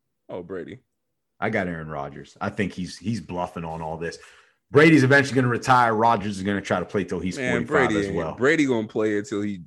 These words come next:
Speaker 1: literally can't get out of bed. So Rodgers might walk away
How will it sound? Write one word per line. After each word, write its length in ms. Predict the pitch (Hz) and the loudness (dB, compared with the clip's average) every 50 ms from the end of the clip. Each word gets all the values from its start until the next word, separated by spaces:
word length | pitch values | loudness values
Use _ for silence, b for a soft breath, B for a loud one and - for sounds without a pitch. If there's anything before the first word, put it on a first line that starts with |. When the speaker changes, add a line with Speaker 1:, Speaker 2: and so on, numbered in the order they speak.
| _ 95 | _ -6
Speaker 1:
literally 260 | 98 104 104 101 98 | -2 -2 0 -2 -2
can't 200 | - 98 92 92 | -4 -6 -4 -4
get 120 | 95 87 | -2 -2
out 60 | 85 | -2
of 120 | 85 82 90 | -4 -4 -4
bed. 280 | 87 82 73 82 80 | -4 -4 -4 -6 -8
So 160 | - - 92 90 | -6 -6 -4 -4
Rodgers 420 | 90 101 110 117 117 110 110 98 | -2 0 0 2 0 0 -2 -4
might 140 | 107 104 98 | -4 -4 -4
walk 280 | 90 92 98 98 - | -2 -2 -2 -2 -2
away 360 | 95 98 98 95 95 95 95 | -2 -2 -2 -2 -2 -2 -4